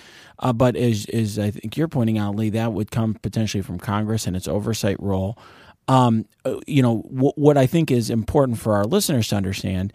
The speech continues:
is that you in the A C L U are doing all of this with civil lawsuits. And what that means, that's when you file a lawsuit asking the court to either issue an order that stops,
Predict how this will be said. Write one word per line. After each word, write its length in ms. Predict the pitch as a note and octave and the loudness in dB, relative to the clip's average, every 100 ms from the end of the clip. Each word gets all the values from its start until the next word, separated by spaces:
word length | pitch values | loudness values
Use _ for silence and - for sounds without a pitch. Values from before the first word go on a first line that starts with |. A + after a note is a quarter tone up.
| - - _ | -12 -20 _
is 140 | - A#2 | -2 2
that 260 | A#2+ G2 - | 2 0 -2
you 480 | B2+ G#3 D#3 B2 | 0 4 4 4
in 80 | B2 | 4
the 180 | A2+ A#2+ | 2 0
A 40 | |
C 180 | A#2 A2+ | 0 0
L 140 | G#2+ G#2+ | 0 2
U 420 | C3+ D3+ G#2+ G#2 - - - _ - | 2 4 2 0 -6 -20 -20 _ 0
are 120 | B2+ | 4
doing 240 | D#3+ E3 - | 6 6 4
all 300 | - C#3 F#3 | 2 6 6
of 80 | D#3+ | 6
this 260 | B2 B2 - - | 4 2 0 -2
with 240 | A#2+ - | -2 -2
civil 560 | - - - F3 D3 C3 | -4 -2 2 4 6 6
lawsuits. 500 | C3 C#3 - G2 G2 | 6 4 2 0 0
And 80 | |
what 120 | A2+ A2+ | 0 0
that 180 | C#3+ | 2
means, 160 | D3 B2 | 2 4
that's 240 | B2+ - - - - | 2 0 -6 -14 -6
when 120 | - C3 | 4 4
you 80 | |
file 420 | A#2 - C3+ F#3 E3 | 4 4 6 6 6
a 120 | C3+ | 4
lawsuit 540 | C3 C#3+ D3+ A#2 A2+ | 4 2 0 -2 -2
asking 480 | - B2 C3 - C3+ | -2 -4 -2 -4 -2
the 80 | A#2+ | -4
court 300 | - B2 A2+ | 0 0 0
to 220 | A2 - | -2 -2
either 320 | F#3+ F#3 A#2+ | 0 2 2
issue 320 | A2+ B2+ C3+ A#2+ | 2 0 2 2
an 100 | G#2+ | 0
order 480 | - A2+ B2 C3 C#3 - - _ | 0 0 2 2 0 -4 -16 _
that 220 | - G#2+ - | -2 -2 -4
stops, 760 | - C3 C#3+ F#3+ - - - | -4 -2 0 0 -2 -4 -6